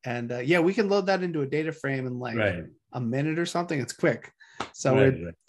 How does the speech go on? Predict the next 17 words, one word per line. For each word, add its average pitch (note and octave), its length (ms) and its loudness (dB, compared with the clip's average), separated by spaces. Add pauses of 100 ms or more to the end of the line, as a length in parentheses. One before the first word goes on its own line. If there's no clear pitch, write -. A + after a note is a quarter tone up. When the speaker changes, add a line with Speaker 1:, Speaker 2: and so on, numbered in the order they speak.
(520)
Speaker 1:
yeah, D3 200 6
we're, D#3+ 180 8
we're D#3 240 4
ready F3 200 8
to D#3+ 80 6
start D3+ 220 4
running D#3+ 220 4
some C#3+ 180 -6
more. C#3 260 -2
So B2 200 -8
this C#3 160 -6
is, C3 260 -6
this D3 160 -2
is B2 120 0
Speaker 2:
Right. E3+ 80 -4
Speaker 1:
perfect C#3+ 320 2
timing. B2+ 580 0